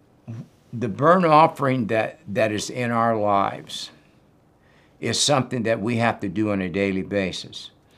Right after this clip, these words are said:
And this is, this is the weakness of lots of believers. They think that they interpret being happy as God's approval, or they interpret that my life is good, so it means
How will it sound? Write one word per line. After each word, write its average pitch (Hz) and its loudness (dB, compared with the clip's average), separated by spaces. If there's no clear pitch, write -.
And 101 -2
this 120 -2
is, - -2
this 123 -4
is 123 -6
the 135 -2
weakness 127 -4
of 101 -8
lots 104 2
of 95 -12
believers. 104 -4
They 107 2
think 131 0
that 104 -2
they 110 -4
interpret 127 -2
being 107 0
happy 101 -4
as 98 -6
God's 107 2
approval, - -6
or 90 -6
they 104 0
interpret 120 0
that 101 -4
my 107 0
life 117 4
is 95 -8
good, 98 -2
so 110 -4
it 101 -2
means 101 -2